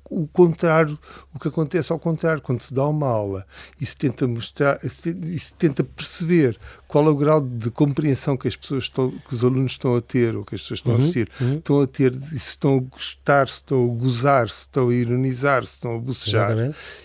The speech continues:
Speaker 1: isso diz imenso sobre a nossa capacidade de comunicar
Speaker 2: Claro.
Speaker 1: ou não.
Speaker 2: Muito
Speaker 1: Portanto, se
Speaker 2: importante.
Speaker 1: nós temos um conteúdo que queremos comunicar,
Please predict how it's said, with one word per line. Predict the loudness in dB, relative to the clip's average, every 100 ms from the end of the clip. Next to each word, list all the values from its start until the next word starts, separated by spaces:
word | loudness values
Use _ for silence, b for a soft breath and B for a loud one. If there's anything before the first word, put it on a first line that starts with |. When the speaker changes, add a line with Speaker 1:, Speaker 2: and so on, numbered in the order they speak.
| -6
Speaker 1:
isso | -6 -2
diz | -2 0
imenso | 4 6 6 4
sobre | 0 -2 0 0
a |
nossa | 0 -2 -2
capacidade | -4 -2 -2 -2
de |
comunicar | -2 -2 0 0 2
Speaker 2:
Claro. |
Speaker 1:
ou | 2
não. | 0 -2
Speaker 2:
Muito | -6 B
Speaker 1:
Portanto, | -2
se | 0
Speaker 2:
importante. | 2 2
Speaker 1:
nós | 2 2
temos | 0 0 2 0
um |
conteúdo | 2 0 0 -2 -4
que | -4
queremos | -2 0 -2
comunicar, | -6 -4 -4 -4 -6